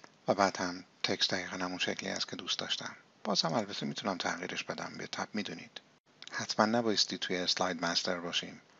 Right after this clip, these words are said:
می‌تونیم بیایم اینجا و تکست رو انتخاب بکنیم و بعد برای تکست در نظر بگیریم که مثلاً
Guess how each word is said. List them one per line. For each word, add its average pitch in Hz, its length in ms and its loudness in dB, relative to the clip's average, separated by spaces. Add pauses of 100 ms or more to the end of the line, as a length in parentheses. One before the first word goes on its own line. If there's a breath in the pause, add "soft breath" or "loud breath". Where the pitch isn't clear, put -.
(460 loud breath)
می‌تونیم 104 340 0
بیایم 98 220 4
اینجا 92 480 2
و 95 160 0
تکست - 380 -4
رو 95 60 -2
انتخاب - 400 -2
بکنیم 123 640 -2 (1200)
و 104 60 0
بعد 95 240 2
برای 98 280 2
تکست - 500 2
در 98 140 2
نظر 92 380 0
بگیریم 98 420 -2
که 98 420 -2 (1040 loud breath)
مثلاً 87 580 -2